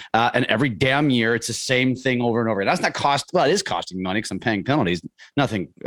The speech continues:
exorbitant. But this is what I feel like most humans do, i-, is that I'll kick it down the road. I'll kick it down the road. Oh, a shiny object. I'll kick it down the road. Oh, another shiny object,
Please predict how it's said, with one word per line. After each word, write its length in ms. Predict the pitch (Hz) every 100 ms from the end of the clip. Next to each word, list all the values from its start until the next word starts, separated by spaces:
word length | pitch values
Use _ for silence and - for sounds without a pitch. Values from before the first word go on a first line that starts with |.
| 104 92
exorbitant. 520 | 95 117 139 98 78
But 240 | 110 107 - - - - _ _ -
this 320 | 190 196 214
is 160 | 170
what 240 | 135 143 -
I 160 | 117
feel 300 | 123 - 127
like 260 | 117 110 -
most 480 | 107 113 104 - -
humans 400 | 202 127 92 85
do, 320 | 92 67 50 _ _
i-, 140 | 104
is 240 | - 107 87
that 360 | 110 104 - - - _
I'll 100 | 90
kick 220 | - 123
it 80 | 151
down 160 | 127 123
the 100 | 117
road. 200 | 101 98
I'll 80 |
kick 200 | - 120
it 100 | 123
down 180 | 101 120
the 80 | 117
road. 500 | 101 101 101 104 101 - - -
Oh, 220 | 151 139
a 60 |
shiny 400 | 120 - 135 131
object. 560 | 113 101 - 80 - - -
I'll 80 |
kick 200 | - 131
it 80 | 101
down 220 | 120 110
the 80 | 104
road. 380 | 104 104 101 107
Oh, 160 | - 190
another 240 | 127 123
shiny 380 | 117 123 113 107
object, 360 | 101 92 82